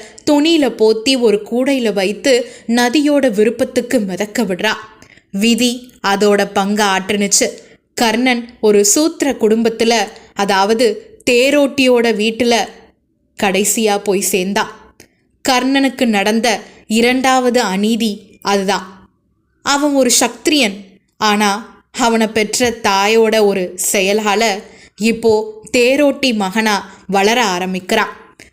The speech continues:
சூரிய கடவுளோட மகனா இருக்கிறதுனால பல தெய்வீக சக்திகள் இருக்கு. இயற்கையான உடல் கவசம், ஆசிர்வதிக்கப்பட்ட காதணிகள்,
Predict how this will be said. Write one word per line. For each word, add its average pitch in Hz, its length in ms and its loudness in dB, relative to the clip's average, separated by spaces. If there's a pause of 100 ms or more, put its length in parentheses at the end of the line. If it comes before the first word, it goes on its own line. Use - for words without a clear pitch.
(300)
சூரிய 359 500 4
கடவுளோட 302 600 2
மகனா 269 460 0
இருக்கிறதுனால 254 720 0 (100)
பல 254 340 0
தெய்வீக 262 480 0
சக்திகள் 254 500 -2
இருக்கு. 247 300 0 (540)
இயற்கையான 240 680 0 (100)
உடல் 220 380 2
கவசம், 202 420 -2 (440)
ஆசிர்வதிக்கப்பட்ட 247 1000 -2 (100)
காதணிகள், 214 640 0